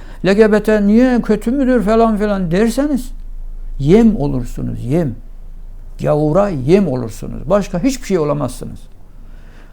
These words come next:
Onlar sizin kızlarınızı, hanımlarınızı, çocuklarınızı, şunları bunları ahlaksız bir şekilde yetiştirmeye gayret ederler ve bunda başarılı olurlar.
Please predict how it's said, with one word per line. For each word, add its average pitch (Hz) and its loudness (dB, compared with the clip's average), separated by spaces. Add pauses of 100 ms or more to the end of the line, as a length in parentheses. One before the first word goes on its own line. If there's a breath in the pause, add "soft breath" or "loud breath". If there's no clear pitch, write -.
(200 soft breath)
Onlar 208 4
sizin 190 -2
kızlarınızı, 160 0
hanımlarınızı, 160 0
çocuklarınızı, 170 0
şunları 160 -4
bunları 170 -4
ahlaksız 151 -2 (120)
bir 165 -4
şekilde 143 -4
yetiştirmeye 170 -2 (520 loud breath)
gayret 160 0
ederler 226 2 (400)
ve 147 0
bunda 156 2
başarılı 139 -2
olurlar. 185 2